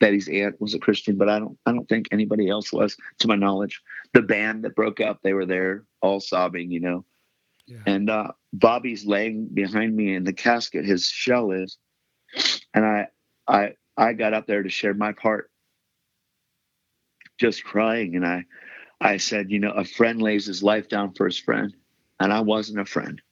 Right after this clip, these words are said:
Speaker 1: And I shared the truth about Jesus being a friend to me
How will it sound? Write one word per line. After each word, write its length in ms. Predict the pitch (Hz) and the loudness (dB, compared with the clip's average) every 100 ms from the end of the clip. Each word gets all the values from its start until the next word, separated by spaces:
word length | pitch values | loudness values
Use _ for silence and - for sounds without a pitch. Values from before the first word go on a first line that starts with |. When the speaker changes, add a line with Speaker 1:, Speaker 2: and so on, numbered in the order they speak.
| _ _ _ - - - | _ _ _ -18 -14 -2
Speaker 1:
And 140 | 107 | 0
I 40 | 101 | 0
shared 340 | - 117 107 | 0 0 0
the 100 | 104 | -2
truth 300 | - 117 110 | 0 0 0
about 200 | 104 95 | -2 -2
Jesus 400 | 98 98 104 98 | 0 0 0 -4
being 260 | - 98 98 | 0 0 0
a 60 | |
friend 300 | 98 101 98 | -2 -2 -2
to 80 | - | -2
me 240 | 98 98 | 0 -2